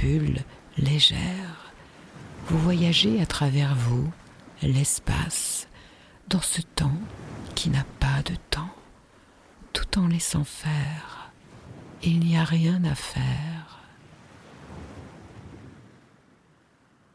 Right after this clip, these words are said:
Je rêve, je voyage, je vole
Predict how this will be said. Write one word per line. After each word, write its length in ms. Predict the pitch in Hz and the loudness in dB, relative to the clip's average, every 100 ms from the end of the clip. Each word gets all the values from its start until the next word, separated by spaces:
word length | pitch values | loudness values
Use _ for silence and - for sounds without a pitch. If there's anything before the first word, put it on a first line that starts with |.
| _ _ _ _ - - - - - - - - - - - | _ _ _ _ -20 -20 -20 -20 -20 -20 -20 -20 -20 -16 0
Je 180 | - 165 | 2 4
rêve, 440 | 156 151 147 156 - - - - - - - - - | 6 6 4 2 -2 -14 -18 -20 -20 -20 -20 -20 -6
je 160 | - 143 | 0 2
voyage, 720 | 131 139 135 127 135 165 - - - - - - - - - | 4 4 4 2 0 -4 -10 -16 -20 -20 -20 -20 -20 -20 -6
je 180 | - 147 | 0 2
vole 580 | 127 127 127 131 131 | 4 4 4 4 2